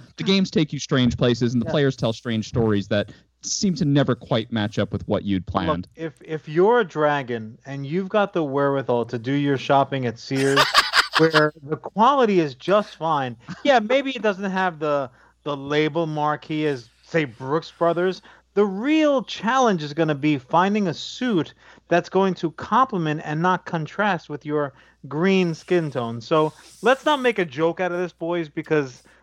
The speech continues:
Speaker 2: frankly, it's, it's, it's not, in this day and age, there'll be no, um, there'll be no favoritism thrown towards any skin tone. All right, not on my watch.
Speaker 1: I just wanna say
Speaker 2: Um,
Speaker 1: that Sears, Sears does have a very generous big and tall section, so I think a dragon would find it quite
Speaker 2: Yeah,
Speaker 1: accommodating. Thank you.
Speaker 2: exactly.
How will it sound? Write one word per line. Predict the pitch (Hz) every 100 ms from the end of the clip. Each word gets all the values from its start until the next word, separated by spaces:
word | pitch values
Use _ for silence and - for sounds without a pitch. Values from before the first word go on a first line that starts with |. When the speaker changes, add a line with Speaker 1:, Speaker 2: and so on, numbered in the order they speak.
| _
Speaker 2:
frankly, | 202 202 180 165
it's, | 170 170 -
it's, | 170 -
it's | 170 175 170
not, | 190 180 - -
in | 202 208
this | 190 285
day | - 208 202
and | 185
age, | 175 147 135 110 - _ -
there'll | 147 180
be | 170 170
no, | 160 156 156 160 170 175 180 180 185 180 _ _ _
um, | 143 147 139 135 143
there'll | 147
be | 147
no | 156 170
favoritism | 165 185 170 151 131 123 123
thrown | 135 135
towards | 131 131 127 135
any | 147 156
skin | 151 - 156
tone. | 131 120 104
All | 113
right, | 143 156
not | 151 160
on | 156
my | 147 131
watch. | 110 107 - -
Speaker 1:
I | 233
just | 262 -
wanna | - 220
say | 170 185
Speaker 2:
Um, |
Speaker 1:
that | 147 - -
Sears, | 208 170 160 -
Sears | - -
does | 175
have | 170 143
a | 120
very | 131
generous | 120 123 120 117
big | 120 127
and | 113 101
tall | 123 113
section, | - 101 - 104 101
so | 110
I | 110
think | 110 120
a |
dragon | 107 120 113 110
would | 110
find | 143 110
it | 110
quite | - 165
Speaker 2:
Yeah, | -
Speaker 1:
accommodating. | 330 220 185 170 95
Thank | 190
you. |
Speaker 2:
exactly. | 196 208 208 156 127